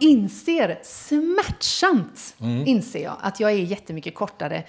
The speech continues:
Speaker 1: i bröstmuskulaturen även på vänstersidan
Speaker 2: Ah, okej,
Speaker 1: nu
Speaker 2: ja.
Speaker 1: för tiden.
Speaker 2: Yes.
Speaker 1: Så det är ju naturligtvis en kombination av att jag är mycket kortare nu,
Speaker 2: Mhm.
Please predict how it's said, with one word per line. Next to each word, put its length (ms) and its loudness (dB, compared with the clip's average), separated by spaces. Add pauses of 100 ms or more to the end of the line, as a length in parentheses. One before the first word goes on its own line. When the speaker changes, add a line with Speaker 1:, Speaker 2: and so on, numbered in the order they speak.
(220)
Speaker 1:
i 120 -2
bröstmuskulaturen 920 -4
även 440 0
på 120 -2
vänstersidan 580 0
Speaker 2:
Ah, 60 8
okej, 100 4 (100)
Speaker 1:
nu 60 0
Speaker 2:
ja. 80 0
Speaker 1:
för 120 -6
tiden. 400 2 (100)
Speaker 2:
Yes. 400 -8
Speaker 1:
Så 80 -2
det 80 2
är 20 6
ju 60 6
naturligtvis 480 0
en 100 -2
kombination 680 2
av 100 4
att 140 0
jag 160 0
är 280 0
mycket 220 -2
kortare 400 0
nu, 300 4
Speaker 2:
Mhm. 100 -2